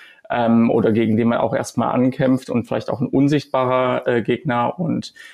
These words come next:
ja, wir überlegen uns gemeinsam, wie können wir unsere Fäden spinnen, um letztendlich dieses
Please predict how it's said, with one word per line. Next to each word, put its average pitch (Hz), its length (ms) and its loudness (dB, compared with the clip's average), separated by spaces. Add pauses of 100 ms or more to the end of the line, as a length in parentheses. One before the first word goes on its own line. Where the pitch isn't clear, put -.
(140)
ja, 127 160 0
wir 113 80 2
überlegen 120 320 2
uns 120 180 -2
gemeinsam, 120 380 0
wie 117 100 0
können 123 220 -2
wir 117 80 -2
unsere 117 240 -4
Fäden 120 320 0
spinnen, 120 380 0
um 117 160 0
letztendlich 113 500 -2
dieses - 500 -6